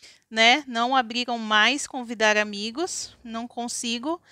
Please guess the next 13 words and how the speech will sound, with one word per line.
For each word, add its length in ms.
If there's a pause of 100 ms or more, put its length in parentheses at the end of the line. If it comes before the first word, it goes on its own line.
(320)
Não 80
adianta 380
nada 260
eu 60
enviar 300
o 40
convite, 540
porque 340
o 60
convite 440
não 360
vai 320
funcionar. 920